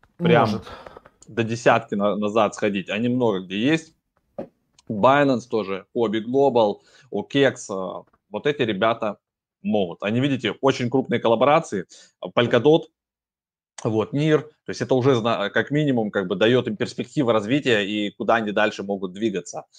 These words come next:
Speaker 1: Вот. Тем более вот с учётом того, что Нир уже бридж запустил. Ну, короче, Ontology могут сделать икс пять. Вот отсюда. Опять же, да, это не совет по инвестициям,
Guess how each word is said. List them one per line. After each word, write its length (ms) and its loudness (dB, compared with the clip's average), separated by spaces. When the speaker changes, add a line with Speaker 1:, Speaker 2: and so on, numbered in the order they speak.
Speaker 1:
Вот. 340 -6
Тем 120 -4
более 180 4
вот 160 -4
с 80 -18
учётом 300 -6
того, 160 -4
что 100 -8
Нир 180 -6
уже 140 -8
бридж 220 -2
запустил. 480 -4
Ну, 100 -4
короче, 540 0
Ontology 680 2
могут 360 0
сделать 640 2
икс 280 -10
пять. 280 -6
Вот 180 -2
отсюда. 440 -8
Опять 300 2
же, 60 -6
да, 140 6
это 120 -2
не 120 -2
совет 320 2
по 100 2
инвестициям, 640 -2